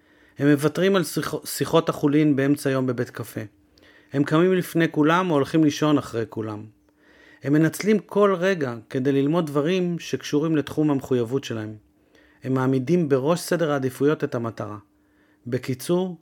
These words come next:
הם מחויבים. העובדה השנייה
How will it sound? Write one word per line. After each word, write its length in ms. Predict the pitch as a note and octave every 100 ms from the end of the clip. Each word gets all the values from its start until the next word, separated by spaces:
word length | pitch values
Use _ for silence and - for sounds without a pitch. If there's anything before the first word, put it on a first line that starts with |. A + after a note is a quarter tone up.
| _ _ -
הם 100 | A#2+
מחויבים. 680 | A2+ A#2+ A2+ G#2 A2+ G#2 G#2 _ _ _ _ _ _ _ _ _ _
העובדה 400 | A#2+ A#2 A#2 E3
השנייה 520 | E3+ - C#3 D3+ E3